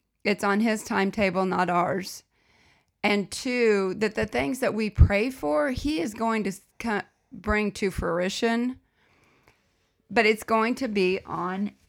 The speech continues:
his timing, not on ours. And so the loan came through,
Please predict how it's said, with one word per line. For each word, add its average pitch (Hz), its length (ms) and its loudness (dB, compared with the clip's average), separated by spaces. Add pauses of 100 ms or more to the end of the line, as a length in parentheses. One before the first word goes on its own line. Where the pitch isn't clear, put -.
(120)
his 185 440 -4
timing, 247 600 0
not 185 300 0
on 196 240 0
ours. - 640 -2
And 196 180 -4
so 202 420 2 (420)
the 240 120 2
loan 254 280 2
came 254 260 -2
through, 202 560 0